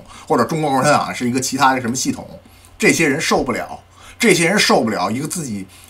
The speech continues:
比他，呃，自己跟他相当的对手，而是自己又没有经验的美国人，这个他受不了，他这个，他这个心脏，可能心脏病会犯了。所以呢，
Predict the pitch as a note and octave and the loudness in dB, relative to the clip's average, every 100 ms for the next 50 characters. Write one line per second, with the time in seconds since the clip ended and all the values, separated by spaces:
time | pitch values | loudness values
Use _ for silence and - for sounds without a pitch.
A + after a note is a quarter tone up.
0 | - B2 A2 D3 - A#2 - - - _ | -6 -2 2 2 0 -10 -10 -18 -20 _
1 | - G3+ A2 F#2+ D3+ D#3 E3 D#3+ D#3 E3 | 2 2 2 -2 0 2 2 4 4 4
2 | G#3 D3 C3 - - - - C#3+ D3 C#3+ | 2 2 0 -6 -12 -10 0 2 4 0
3 | - - F3+ G2+ B2+ C3+ D#3+ - D#3+ D3+ | -2 -6 -4 0 0 2 0 0 0 2
4 | F#3 - F#3 F#3 F#3 G#3+ C#3 G#3+ A#2+ F#2 | 4 2 -2 -10 -8 -8 -4 -2 -2 -4
5 | - - - E2+ - - - _ - _ | -10 -10 -10 -12 -16 -20 -20 _ -20 _
6 | - B2 C#3 A#2 - A#2+ B2 B2+ A#2+ - | 0 2 4 2 2 0 -2 -4 2 2
7 | - - G2+ A#2+ A#2 A#2+ G#2+ - - F#2+ | 0 -8 -10 -6 -6 -6 -8 -6 -4 -4
8 | - - _ - - - - C#3 G3 C#3+ | -8 -20 _ -20 -20 -14 -6 2 2 2
9 | F#2+ A#2+ | 2 2